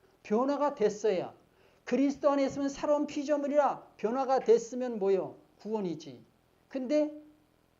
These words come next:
신비한 체험을 했음에도 뭐예요? 변화가 안 됐어. 변화가 안 돼. 신비한 체험이 뭐예요? 존재를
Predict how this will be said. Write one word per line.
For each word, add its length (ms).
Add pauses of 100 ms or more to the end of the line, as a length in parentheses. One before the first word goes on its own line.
(420)
신비한 680
체험을 440
했음에도 560
뭐예요? 320 (720)
변화가 380
안 120
됐어. 320 (1300)
변화가 360
안 60 (120)
돼. 80 (1300)
신비한 560
체험이 400
뭐예요? 260 (300)
존재를 800